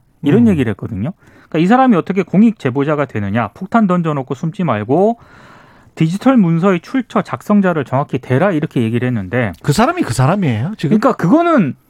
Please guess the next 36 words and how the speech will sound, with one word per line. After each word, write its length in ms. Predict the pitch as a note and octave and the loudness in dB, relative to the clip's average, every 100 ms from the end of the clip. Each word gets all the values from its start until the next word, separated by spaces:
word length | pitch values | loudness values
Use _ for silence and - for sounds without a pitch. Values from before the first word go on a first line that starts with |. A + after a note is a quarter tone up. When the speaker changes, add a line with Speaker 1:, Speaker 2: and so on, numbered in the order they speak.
| _ - G3 | _ 2 4
Speaker 1:
윤 140 | D4+ | 4
전 180 | F4 D#4+ | 4 2
총장의 480 | A#3 A3+ G#3+ F#3+ D3 | 4 4 4 2 -2
<laughs> 40 | |
추정이고요. 760 | - - E4 D4+ C#3+ A#2 G3 B2+ | -8 -4 0 2 2 2 2 2
Speaker 2:
예. 180 | D#3 C3 | 2 4
Speaker 1:
뉴스버스 500 | F3+ - C4+ D4+ - G#3+ | 2 0 0 0 0 -2
제보자가 760 | B2 E3 E3+ A2 G#2 C#3+ F#2+ F#2+ | 0 2 2 0 0 -2 -2 -4
Speaker 2:
아닌 220 | B2+ F#3+ | -2 0
것 60 | D3+ G3+ | 2 2
Speaker 1:
어제 200 | G3+ D4+ | 2 2
Speaker 2:
같은데. 180 | C4 F3+ | 2 2
Speaker 1:
윤 100 | A3 | 2
전 160 | B3+ A#3 | 2 2
총장이 400 | G#3+ G3+ F#3+ F#3 | 2 2 2 4
Speaker 2:
예. 180 | D#3 | 2
Speaker 1:
얘기한 340 | C#3+ A2+ D#3+ D#3+ | 0 0 -4 -2
그 120 | E3 | -6
제보자일 1300 | - B2 B2+ E3+ D#3+ E3 D3+ C#3 - _ _ G#3+ C4+ | -4 -6 -2 -2 0 2 2 -2 -8 _ _ 0 0
가능성일 640 | F3 C3+ F3 G#3 C#4 C4 A#3+ | 2 0 2 2 4 4 2
수, 380 | - - C4+ G3 | 0 -6 -4 -2
이거 220 | A#3 D#4+ G#3+ - - - | 0 0 -2 -8 -20 -4
일 140 | B3+ D#4 | 0 2
수도 200 | - E4 | 2 0
있고 140 | G#3 | 0
아닐 200 | C3+ G#3+ | 2 2
수도 200 | C#4 D4 | 2 2
있는데 320 | A3 C#3 B2+ | 2 2 0
어제 140 | B2+ D#3 | 0 2
Speaker 2:
그렇죠, 260 | D#3 - | 2 2
Speaker 1:
단정을 340 | D3 D3+ D#4+ D4 | 2 2 2 2
Speaker 2:
지금. 60 | |
Speaker 1:
했거든요. 460 | D#3+ C3+ A2+ G#2 A3+ - | 0 0 0 0 0 0
Speaker 2:
예. 280 | C#3+ C3 G3+ - | 0 0 -4 -4
Speaker 1:
그리고 280 | C4 D4 D4 | 0 2 2
지금 420 | G#3+ A#3 A3 C#3 | 2 2 2 0